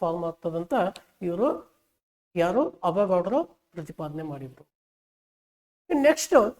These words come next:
by eighteen ninety-five, ಹದಿನೆಂಟುನೂರ ತೊಂಬತ್ತೈದರಲ್ಲಿ ಏನಾಯ್ತುಪ್ಪ ಅಂತಂದ್ರೆ, ಈ ಕೆಮಿಕಲ್ ನೇಚರ್ಸ್ ಮೇಲೆ ಸಾಕಷ್ಟು ಸ್ಟಡಿ ಆಯ್ತು. ಅಂದ್ರೆ, ವಸ್ತುಗಳ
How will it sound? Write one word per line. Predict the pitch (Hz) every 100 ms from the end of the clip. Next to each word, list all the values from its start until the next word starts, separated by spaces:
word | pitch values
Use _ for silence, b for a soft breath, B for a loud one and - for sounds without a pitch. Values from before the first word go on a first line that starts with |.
| _ _ -
by | 240 254 240
eighteen | 262 254 320 285
ninety-five, | 269 269 - - 147 _ _ _ _ _ _ _ -
ಹದಿನೆಂಟುನೂರ | 202 294 294 277 269 269
ತೊಂಬತ್ತೈದರಲ್ಲಿ | 240 262 262 247 285 285 247 196 226 - - -
ಏನಾಯ್ತುಪ್ಪ | 302 294 277 277 262 254
ಅಂತಂದ್ರೆ, | 240 262 262 226 233 - _ -
ಈ | 226 220 -
ಕೆಮಿಕಲ್ | - 233 320 330 339 349 339 339 - _ _ _
ನೇಚರ್ಸ್ | 208 220 233 277 277
ಮೇಲೆ | 254 233 269
ಸಾಕಷ್ಟು | 240 196 247 - 269
ಸ್ಟಡಿ | 247 226 202
ಆಯ್ತು. | 175 156 - _ _ -
ಅಂದ್ರೆ, | 220 233
ವಸ್ತುಗಳ | 190 180 - 285 269